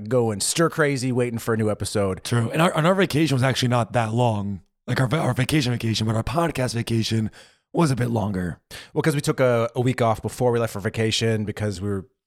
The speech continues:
Speaker 1: busy with, you know, last week of stuff before the
Speaker 2: Just
Speaker 1: vacation.
Speaker 2: trying to chill,
Speaker 1: Yeah, yeah, yeah. So,
Speaker 2: you
Speaker 1: it,
Speaker 2: know.
Speaker 1: you know, and pl-, it, it, we don't have to explain it, guys. You just, you know, vacations happen.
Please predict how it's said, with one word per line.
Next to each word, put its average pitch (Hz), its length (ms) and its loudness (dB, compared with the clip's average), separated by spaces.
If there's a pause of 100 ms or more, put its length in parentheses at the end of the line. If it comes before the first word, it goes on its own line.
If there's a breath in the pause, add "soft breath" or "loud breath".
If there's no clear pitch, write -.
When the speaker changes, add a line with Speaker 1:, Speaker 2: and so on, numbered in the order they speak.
(140)
Speaker 1:
busy 107 180 -2
with, 98 240 -8
you 101 80 -8
know, 90 200 -6 (360)
last 104 380 -2
week 107 180 -4
of 98 100 -6
stuff 131 280 0
before 131 200 0
the 131 100 2
Speaker 2:
Just 127 120 2
Speaker 1:
vacation. 127 140 2
Speaker 2:
trying 131 100 2
to 120 60 0
chill, 123 420 4
Speaker 1:
Yeah, 120 220 2
yeah, - 20 -4
yeah. 95 160 -4
So, 147 160 0
Speaker 2:
you 147 60 2
Speaker 1:
it, 131 100 0
Speaker 2:
know. 110 320 2
Speaker 1:
you 147 140 0
know, 92 240 -6
and 160 180 2
pl-, 117 160 -2
it, 120 220 -6
it, 170 140 -8 (460)
we 247 60 0
don't 277 60 2
have - 40 -4
to - 60 -8
explain 98 500 0
it, 98 240 -2
guys. 127 400 -2
You 175 80 -4
just, 208 340 -2
you 240 60 2
know, 170 140 0
vacations 175 420 0
happen. 143 480 0